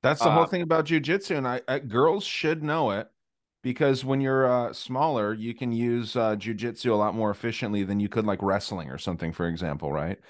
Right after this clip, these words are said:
Speaker 2: Yeah,
Speaker 1: But the
Speaker 2: yeah, yeah.
Speaker 1: problem is, um, with jujitsu fighters is a lot of them don't know how to get the fight to the ground where they need it,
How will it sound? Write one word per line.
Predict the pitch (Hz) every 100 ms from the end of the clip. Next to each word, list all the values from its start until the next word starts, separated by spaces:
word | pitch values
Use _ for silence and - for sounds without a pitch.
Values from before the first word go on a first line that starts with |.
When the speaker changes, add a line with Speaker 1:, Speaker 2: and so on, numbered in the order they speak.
| - -
Speaker 2:
Yeah, | 143
Speaker 1:
But | 127
the | -
Speaker 2:
yeah, | 107
yeah. |
Speaker 1:
problem | 127 151 139 117
is, | 110 107 98 - _ _ _ -
um, | 117 107
with | 110
jujitsu | 107 117 104 127 127 113
fighters | 107 104 107
is | 104 98
a |
lot | 104 117
of |
them | 120 110
don't | 120 117
know | 113
how | 117
to | 110
get | 110
the | 110
fight | 107 117 110
to | 117
the | 98
ground | 92 104 107 92
where | 95
they | 95
need | 95 104
it, | 117 139